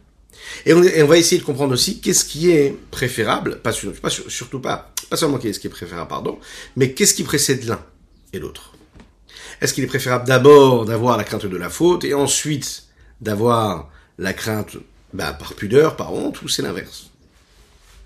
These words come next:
Rabbi Elazar ben Azaria le dit dans les Pirkei Avot,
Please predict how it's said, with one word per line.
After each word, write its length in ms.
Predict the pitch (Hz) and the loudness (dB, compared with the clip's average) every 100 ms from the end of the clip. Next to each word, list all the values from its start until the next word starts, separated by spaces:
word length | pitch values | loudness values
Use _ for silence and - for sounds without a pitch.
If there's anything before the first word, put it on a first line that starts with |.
| _ - - _ _ _ _ _ _ _ _ _ _ _ _ _ _ _ _ _ - - - - - - _ | _ -20 -20 _ _ _ _ _ _ _ _ _ _ _ _ _ _ _ _ _ -20 -20 -20 -20 -20 -20 _
Rabbi 240 | 131 147 254 | 4 6 8
Elazar 320 | 196 165 214 | 8 10 8
ben 100 | 185 | 8
Azaria 640 | 151 139 127 160 165 135 - | 6 4 4 8 8 6 4
le 120 | 123 | 0
dit 140 | 131 | 2
dans 80 | 156 | 2
les 100 | 131 | 2
Pirkei 240 | 127 131 127 | 0 0 0
Avot, 240 | 110 147 | 2 2